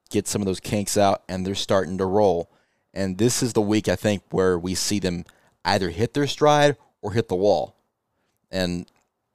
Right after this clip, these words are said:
Cane Ridge offensively, like you said, they've got the weapons to hit their stride and, and start really running over some people. But Hillsboro will keep this close, and, and I could see it in a,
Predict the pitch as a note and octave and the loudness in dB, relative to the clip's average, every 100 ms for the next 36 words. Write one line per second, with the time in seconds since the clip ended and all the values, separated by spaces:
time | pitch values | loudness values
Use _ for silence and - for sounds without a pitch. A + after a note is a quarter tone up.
0 | _ - - A#2+ C#3 C#3+ C#3+ B2+ B2+ B2 | _ -20 -8 -4 -2 0 2 4 4 2
1 | A#2 G2+ F#2 F2 B2+ B2+ B2 G2+ F#2+ G2+ | 0 -2 0 -2 -2 -2 -2 0 0 2
2 | B2+ - C3 D3 C3 A#2 G#2+ A2+ - _ | 0 0 2 2 0 -4 -2 -2 -2 _
3 | - G#2 G2 G#2 G2+ G2 F#2+ F#2+ - - | -10 -8 -4 0 4 4 2 -6 -8 -8
4 | F#2 F#2 - - G#2 F#2+ - - F#2 F#2 | -6 -6 -8 0 2 2 -6 -20 -16 -4
5 | A2+ A#2+ G2 E2+ - - - G2 A#2 G#2 | 2 4 4 0 -8 -20 -12 0 2 4
6 | G#2+ G2 F#2+ F2 F2+ F2 F2+ F#2 _ _ | 2 2 -4 -6 -6 -4 -4 -6 _ _
7 | _ _ _ _ _ A#2 G2 G#2 E3+ F3+ | _ _ _ _ _ -4 -2 2 2 4
8 | G#3 F#3 D3+ C3 A#2 - F#2 - F#2+ F2 | 2 2 0 0 -2 -2 -4 -4 -2 0
9 | F2 - - F#2+ E2+ C2 - G2+ G2+ A2+ | 0 -2 -6 -4 -4 -6 -8 -4 -2 -2
10 | G2+ - A2 G2+ - F#2 | -4 -4 -2 -2 -2 -6